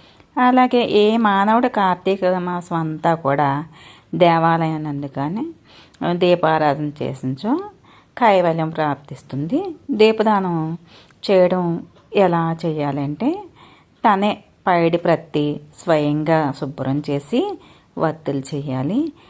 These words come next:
వరి తి-, వరి పిండితో కానీ గోధుమ పిండితో కానీ ప్రమిదలు చేసి వత్తులు వేసి ఆవు నెయ్యి వేసి దీపం వెలిగించాలి. ఆ ప్రమిదను బ్రాహ్మణుడికి దానం వేయాలి. శక్తి కొలది దక్షిణ కూడా ఇవ్వాలి.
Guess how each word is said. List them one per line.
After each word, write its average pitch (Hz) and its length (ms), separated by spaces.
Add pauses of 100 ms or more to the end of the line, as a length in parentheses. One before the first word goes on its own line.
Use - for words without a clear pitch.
(200)
వరి 196 220
తి-, - 320
వరి 180 240
పిండితో 165 460
కానీ 190 520 (460)
గోధుమ 190 360
పిండితో 156 480
కానీ 226 520 (400)
ప్రమిదలు 151 800
చేసి 269 520
వత్తులు 147 420
వేసి 139 560 (580)
ఆవు 202 260
నెయ్యి 160 280
వేసి 156 380
దీపం 175 360
వెలిగించాలి. 143 840 (1080)
ఆ 165 100
ప్రమిదను 143 600
బ్రాహ్మణుడికి 127 680
దానం 139 320
వేయాలి. 165 640 (600)
శక్తి 254 360
కొలది 175 480
దక్షిణ 160 360
కూడా 147 240
ఇవ్వాలి. 143 600